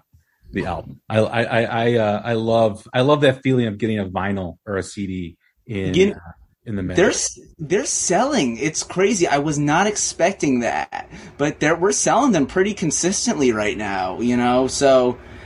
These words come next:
Speaker 2: C Ds are alive and kicking. We wanna do vinyl eventually, but just the whole supply chain thing, it takes so long to get it that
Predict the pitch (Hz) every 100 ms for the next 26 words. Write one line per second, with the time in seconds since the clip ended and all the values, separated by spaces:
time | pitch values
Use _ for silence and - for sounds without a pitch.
0 | - - - - 165 - 180 180 208 208
1 | 196 175 160 185 208 190 - 208 156 120
2 | 143 202 254 180 127 139 185 165 131 117
3 | 147 151 135 120 131 170 - 156 151 139
4 | 127 - 123 123 - 139 151 139 170 202
5 | 196 - - 165 165 160 156 135 127 127
6 | 139 143 139 131 123